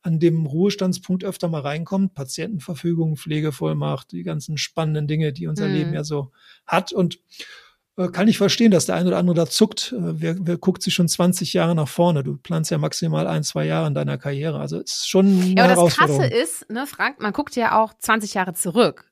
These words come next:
Speaker 2: und kann
Speaker 1: Mhm.
Speaker 2: dann total er-, erzählen und sagt, „Ach, guck mal, das ist ja schon so lange her, aber das
Speaker 1: Ja,
Speaker 2: ging ja
Speaker 1: klar.
Speaker 2: so schnell, das ging ja so schnell vorbei“, ne? Also, und, und dann sind zwanzig Jahre in, in der Zukunft, sind so weit von uns entfernt. Dabei haben wir jetzt im Endeffekt das Jahr zweitausendvier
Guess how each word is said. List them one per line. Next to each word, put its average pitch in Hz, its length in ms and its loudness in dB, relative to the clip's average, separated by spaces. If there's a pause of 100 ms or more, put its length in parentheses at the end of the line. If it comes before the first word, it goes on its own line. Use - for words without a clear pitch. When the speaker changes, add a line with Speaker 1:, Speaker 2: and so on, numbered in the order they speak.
Speaker 2:
und 196 200 0
kann - 160 6
Speaker 1:
Mhm. 202 40 6
Speaker 2:
dann 180 200 2
total 185 280 0
er-, - 240 -8
erzählen 175 520 -2
und 160 80 -8
sagt, 165 200 -8
„Ach, 285 320 6
guck 370 140 2
mal, 294 140 6
das 202 160 -4
ist 214 100 -8
ja 208 80 -2
schon 190 160 -6
so 359 140 -2
lange 226 240 2
her, 269 240 0
aber 180 240 0
das 165 100 -6
Speaker 1:
Ja, 143 120 4
Speaker 2:
ging - 80 -2
ja 175 80 0
Speaker 1:
klar. - 60 -2
Speaker 2:
so 269 120 -8
schnell, 247 280 0 (220)
das - 160 -6
ging 220 160 0
ja 180 80 0
so 294 140 0
schnell 269 220 -2
vorbei“, 175 480 -2
ne? 208 200 -8 (140)
Also, 196 320 0 (360)
und, 202 400 -6
und 208 80 -8
dann 214 140 -4
sind 214 140 -8
zwanzig 240 340 -4
Jahre 233 320 4
in, 190 180 -12
in 208 140 -10
der 196 140 -8
Zukunft, 233 560 -4
sind 208 180 -6
so 277 220 -2
weit 233 160 4
von 208 180 -8
uns 190 140 -6
entfernt. 226 500 -2
Dabei 185 380 0 (340)
haben 214 240 4
wir 196 80 -2
jetzt 202 300 0
im 208 80 -4
Endeffekt 202 400 -6
das 185 120 -10
Jahr 196 180 0
zweitausendvier 175 880 -4